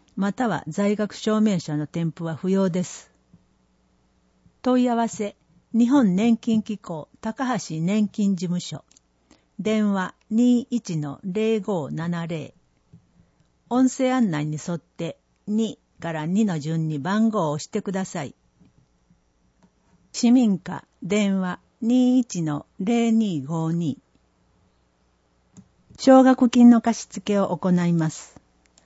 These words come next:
将来、社会に貢献する人材を育成することを目的に、奨学金の貸し付けを行います。申請資格、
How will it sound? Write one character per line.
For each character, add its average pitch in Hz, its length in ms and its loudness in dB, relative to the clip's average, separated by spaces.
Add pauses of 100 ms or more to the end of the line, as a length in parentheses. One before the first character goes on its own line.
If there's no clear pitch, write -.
(280)
将 220 300 4
来、 156 400 -2
社 - 180 0
会 220 200 6
に 165 100 6
貢 208 280 2
献 214 200 2
す - 140 -12
る 196 120 0
人 190 260 2
材 185 240 0
を 180 120 0
育 170 240 -6
成 208 200 2
す 202 140 -2
る 196 80 -2
こ 190 140 -2
と 151 160 -2
を 127 40 0
目 139 260 -2
的 143 260 -6
に、 147 220 -2 (540)
奨 240 280 4
学 240 260 2
金 214 240 4
の 208 160 2
貸 - 240 -4
し - 40 -16
付 - 220 -6
け 175 60 2
を 165 80 0
行 165 120 -4
い 156 220 0
ま 143 140 -2
す。 - 260 -14 (1300)
申 254 320 10
請 240 240 4
資 - 140 -6
格、 156 420 -4